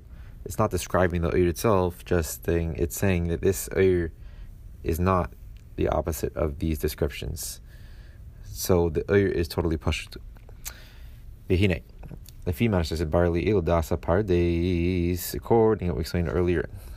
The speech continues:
in the previous mimer about the opinion of the Pardes. The Inyan Ha'oiris,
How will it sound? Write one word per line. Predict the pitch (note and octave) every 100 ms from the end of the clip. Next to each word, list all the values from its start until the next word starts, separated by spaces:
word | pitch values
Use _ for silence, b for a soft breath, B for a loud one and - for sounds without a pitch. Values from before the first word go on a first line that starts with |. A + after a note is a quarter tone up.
| B B B - - -
in | E2+
the |
previous | E2 F2+ F2
mimer | F2 F2 E2
about | D#2 E2+
the | D2
opinion | E2 F2 F2 -
of | F2 E2
the | F2
Pardes. | F2 E2+ D#2+ - - - B B B B B B B B B B B -
The | G2
Inyan | A#2 A2
Ha'oiris, | G#2 A2 A2+ G#2 F2+ E2+ -